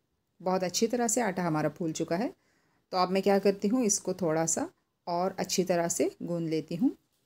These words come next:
ये भी process करना बहुत ज़रूरी होता है। इस तरह से आटे को हम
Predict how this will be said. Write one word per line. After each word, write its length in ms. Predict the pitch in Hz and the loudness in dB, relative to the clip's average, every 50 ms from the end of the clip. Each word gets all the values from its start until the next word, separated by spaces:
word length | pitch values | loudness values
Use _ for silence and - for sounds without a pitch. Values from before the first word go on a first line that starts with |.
| _ _ _ _ _ _ _ - | _ _ _ _ _ _ _ -2
ये 140 | - 190 185 | 0 0 2
भी 80 | 220 | 2
process 380 | 214 226 214 202 196 208 196 196 | 2 4 4 4 6 4 2 4
करना 240 | - 196 185 185 180 | 4 2 2 2 2
बहुत 240 | 165 170 170 175 165 | 0 0 0 0 0
ज़रूरी 380 | 160 165 156 160 165 165 170 170 | 2 2 2 2 2 0 0 0
होता 260 | 175 170 165 - 202 | 0 -2 -2 -2 -4
है। 140 | 262 359 381 _ _ _ _ _ _ _ _ _ - | -4 -4 -6 _ _ _ _ _ _ _ _ _ -12
इस 160 | 196 - - | -12 -8 -4
तरह 260 | - 175 180 180 175 | -2 -2 0 0 0
से 220 | 170 - 233 320 - - _ _ _ - - | 0 0 0 0 -2 -4 _ _ _ -16 -14
आटे 220 | 170 160 - 170 | -10 -6 -6 -6
को 100 | 165 185 | -4 -4
हम 280 | 165 170 214 269 - | -4 -2 0 0 0